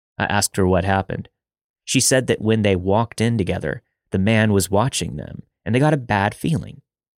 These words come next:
She was originally planning to wait outside of the bathroom while her sister used the bathroom first,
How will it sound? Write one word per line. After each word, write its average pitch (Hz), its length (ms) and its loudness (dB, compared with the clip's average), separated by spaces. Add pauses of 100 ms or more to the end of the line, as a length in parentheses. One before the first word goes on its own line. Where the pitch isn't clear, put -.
(180)
She - 160 0
was 113 120 4
originally 98 540 2
planning 92 400 -2
to 92 60 2
wait 95 260 0
outside 127 360 0
of 135 80 -4
the 143 60 0
bathroom 117 540 -2 (240)
while 90 160 -2
her 98 120 0
sister - 380 0
used 120 420 0
the - 100 -2
bathroom 98 500 -2
first, - 400 -2